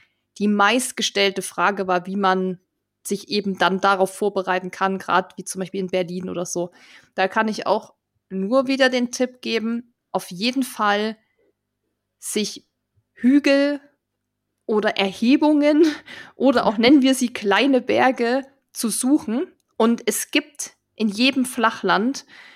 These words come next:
gibt es Erhebungen. Und ich hab auch das selber ja erlebt mit meiner Challenge letztes Jahr, wo ich sechshundertfünfzig Höhenmeter jeden Tag machen wollte,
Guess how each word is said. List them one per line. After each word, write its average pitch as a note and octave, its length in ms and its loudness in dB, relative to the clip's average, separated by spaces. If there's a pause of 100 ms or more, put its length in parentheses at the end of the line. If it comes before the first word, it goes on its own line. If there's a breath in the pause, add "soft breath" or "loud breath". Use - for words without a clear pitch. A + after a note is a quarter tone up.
(260 loud breath)
gibt B3+ 300 -4
es - 180 -4
Erhebungen. F#3 680 -2
Und F#3 200 -4
ich - 160 -6
hab B3+ 220 -2
auch A3+ 360 0 (240)
das - 240 -4
selber C4 300 2
ja A#3+ 140 2
erlebt A3+ 400 -2
mit G#3+ 120 -8
meiner G3+ 280 0
Challenge A3+ 500 -2 (720)
letztes G#3 360 -2
Jahr, G#3+ 180 0
wo F#3+ 60 0
ich G3+ 120 0
sechshundertfünfzig G#3 840 -6
Höhenmeter G#3+ 340 -2
jeden G3+ 260 -4
Tag G#3 240 -6
machen G#3 260 -8
wollte, A3+ 280 -2